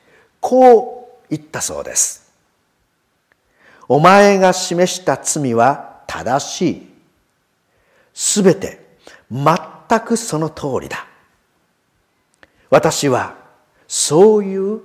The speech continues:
罪人だ。しかしお前が見逃していることがある。それはイエス・キリストの血によって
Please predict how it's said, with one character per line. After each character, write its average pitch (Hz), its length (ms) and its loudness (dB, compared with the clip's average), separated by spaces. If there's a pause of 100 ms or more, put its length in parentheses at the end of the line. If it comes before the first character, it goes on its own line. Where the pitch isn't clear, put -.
(340)
罪 107 320 -14
人 95 240 -16
だ。 - 180 -14 (1700)
し - 100 -12
か 226 100 2
し 190 120 2
お 170 100 4
前 220 280 4
が 196 380 0 (220)
見 156 180 0
逃 233 300 6
し - 120 -10
て 202 200 6
い 190 40 2
る 196 100 2
こ 196 120 2
と 180 120 2
が 143 280 2
あ 120 40 -2
る。 92 120 -8 (1500)
そ - 160 0
れ 113 80 4
は 90 240 -6 (840)
イ 196 100 4
エ 202 100 8
ス・ - 220 -4
キ - 160 -4
リ 214 100 2
ス - 100 -2
ト 208 120 -2
の 196 160 2
血 190 260 -6
に 196 160 2
よ 180 100 4
っ - 200 -10
て - 440 -6